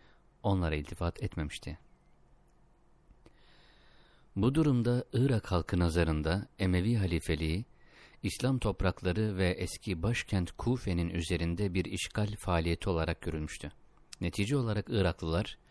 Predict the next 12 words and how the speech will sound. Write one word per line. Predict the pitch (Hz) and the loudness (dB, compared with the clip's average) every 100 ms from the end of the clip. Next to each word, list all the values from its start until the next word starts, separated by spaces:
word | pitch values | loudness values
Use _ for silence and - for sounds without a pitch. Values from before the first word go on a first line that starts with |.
| - - - - - - | -20 -20 -20 -20 -12 -2
Hazreti | 90 101 - | -2 0 0
Ali | 104 113 | 0 2
döneminde | 101 90 82 78 78 80 | 2 2 0 0 -2 -2
elde | 92 85 90 120 | 0 0 0 0
etmiş | 98 90 87 | -2 -4 -4
oldukları | 87 87 87 85 85 | -4 -4 -2 -2 0
dünyalıkları | 82 82 80 - 85 110 135 - _ - - - | 2 2 0 0 0 0 -2 -8 _ -20 -20 -2
Muaviye | 95 92 90 98 120 | 2 4 4 4 2
eliyle | 107 95 92 90 80 - | 2 2 2 0 -2 -4
Şamlılara | - 92 90 87 104 113 | 0 0 2 0 0 -2
kaptırmaları | 87 - - 90 82 80 87 | -6 -8 -6 -2 0 0 -2
sebebiyle | - 85 78 90 80 95 120 | -2 -4 -2 -2 -2 0 -2